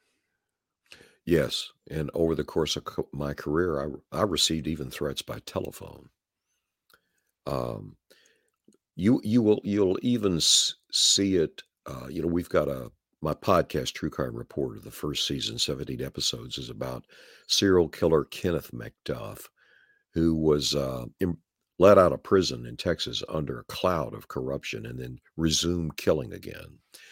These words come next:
And when I began digging into corruption, in that, and we taught, we have a little bit of that in the T V show. Oh, boy, yeah, the threats cut, started coming. Uh,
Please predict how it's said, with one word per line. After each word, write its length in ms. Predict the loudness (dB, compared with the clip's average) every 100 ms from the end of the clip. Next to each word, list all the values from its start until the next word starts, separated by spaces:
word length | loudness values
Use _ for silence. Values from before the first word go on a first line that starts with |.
| -20 -20 -20 _ _ -2
And 520 | 4 6 6 6 2 -2
when 220 | 4 6
I 120 | 8
began 420 | 6 6 6 4
digging 380 | 2 0 0 -2
into 200 | -2 -4
corruption, 920 | -6 -4 -2 0 -2 -4 -8 -10 -14 -18 _ _ _ _ _
in 240 | 0 2 2
that, 340 | -2 -6 -8
and 160 | -10 -10
we 220 | -4 -4 -4
taught, 280 | 0 2 2
we 160 | 0 2
have 220 | 0 2
a 40 |
little 260 | 2 2 2
bit 140 | -2
of 100 | -6
that 180 | -8 -8
in 120 | -10
the 80 | -12
T 200 | -10 -8
V 200 | -6 -8
show. 400 | -8 -10 -12 -16 -20 _ _ _ _ _ _
Oh, 160 | -2 2
boy, 380 | 4 2 0 -8
yeah, 240 | -4 -2 -2
the 120 | -4
threats 300 | 2 2 2
cut, 220 | -2 -2
started 400 | 0 0 0 -4
coming. 380 | -6 -6 -6 -12 -14 _ _ _ _ _ -8
Uh, 520 | -4 -2 -4 -4 -8